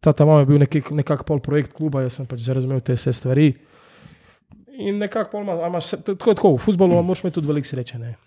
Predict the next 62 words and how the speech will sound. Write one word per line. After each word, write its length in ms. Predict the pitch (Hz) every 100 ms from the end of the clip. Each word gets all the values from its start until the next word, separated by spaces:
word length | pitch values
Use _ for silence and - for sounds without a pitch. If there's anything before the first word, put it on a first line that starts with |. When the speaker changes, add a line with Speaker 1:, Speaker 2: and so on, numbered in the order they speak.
| _
Speaker 1:
In 180 | 156 147
pri 120 | 160
nas 140 | 170 165
se 80 |
je 40 | 156
pol 140 | 170
zgodilo, 280 | 147 156 165
da 100 | 143
zadnji 280 | 131 156 151
pol 180 | 156 151
leta, 220 | 151 135
to 160 | 127 135
je 60 | 123
bilo 120 | 123
zdaj 180 | 127 131
od 120 | 120
januarja, 400 | 139 151 143 135
nekako 320 | 131 - 131 - 151
je 140 | 135
bil 100 | 135 120 _ _
klub 220 | 160 131
padel 240 | 139 135
v 40 | 127
neko 180 | 123 127
malo 160 | 127
finančno 400 | 120 131 131 -
krizo, 320 | - 143 135
ker 180 | 123 123
je 80 | 120
tudi 180 | - 120
ta 120 | 123
korona, 480 | - 131 135 131 123 123 -
situacija 640 | 139 120 - 131 135 - 135
in 100 | 123
vse 220 | 120 139
tako, 220 | - 147
in 60 | 135
ta, 340 | 147 135 131 120 _ - _ _
ta 140 | -
grupacija 500 | 139 135 156 160 160
iz 100 | 135
Vietnama 340 | 135 160 143 139
je 40 |
nekako, 320 | 135 - 135 127 127 _ _ _ _ _ _ -
tako 220 | - 156
so 140 | 135
nam 120 | 156 143
predstavili, 460 | 143 - 156 147
da 80 | 131
so 160 | - 143
oni 120 | 135
v 300 | 131 127 131
ogromnih 460 | 131 143 147 123
nekih 260 | 135 135 123
izgubah, 480 | 123 120 156 147 120
da 160 | 123 127
oni 180 | 131
pač 220 | 113 113 -
ne 80 |
morejo 220 | 131 131 120
financirati 500 | 127 123 151 139 117
kluba. 320 | 175 170